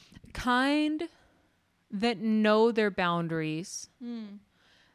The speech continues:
Speaker 1: that respect yours, that, um, hold themselves accountable. That's a really big turn on, you know, and when I say kind and knows their boundaries, a lot of people,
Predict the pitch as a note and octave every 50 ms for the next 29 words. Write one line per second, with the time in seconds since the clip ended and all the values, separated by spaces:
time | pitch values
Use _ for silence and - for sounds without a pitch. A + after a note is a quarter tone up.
0 | _ - - - - F3 G3+ G3+ G3 F#3+ F#3+ F#3+ - G3 G3+ G3 - - - -
1 | G#3 A3 B3+ - - - F#3 D#3+ C#3+ C3+ B2+ C3+ C#3+ F3+ G#3 - - - - -
2 | _ _ _ _ _ _ - _ _ _ _ _ _ _ _ _ _ _ _ _
3 | _ _ _ - F#3 E3+ F3+ F#3+ F#3 F#3 F#3 F#3 F#3 F#3 F#3 F#3 F3+ F3 - -
4 | - - - - - - - F#3+ F#3 F3+ F3 E3+ E3+ E3+ E3 E3 E3 E3 E3 E3
5 | D#3+ D#3 - E3+ G3 G#3+ G#3+ G#3+ A3+ A3+ G#3+ - G3 F#3+ F#3+ G#3 G3 - - D#3+
6 | D#3 E3 F3 E3+ F#3 G3 G3+ G#3+ A3+ A#3 A#3 - - - - F#3 F3 F3 F3 F3
7 | F3 E3 F3 E3+ D#3+ - - E3 D3+ D#3 D3+ D3+ D#3 E3 E3+ F3 F#3 F#3+ G3+ _
8 | - - - - - _ _ _ - G#3 G3 F#3+ F#3 F3 F3 E3+ D#3+ C3 - -
9 | _ - - A3 A3 A3 A3 A3+ A3+ A3+ A#3 A#3 - C4+ B3 A3+ - - - G3
10 | G3+ G#3 G#3+ G#3 G#3 G3+ G3 - - F#3+ F#3 F#3+ F3+ C3 E3 F#3 F#3 F#3+ F#3 F#3
11 | F#3+ F3 E3+ F3+ E3 F3+ F#3 F#3 F#3 F3+ F3 F3 E3 - - F3+ F#3 F#3 F3+ F#3
12 | G3+ - - - A3 - - G3 G3 G3 F#3+ G3 F#3+ F#3+ F#3+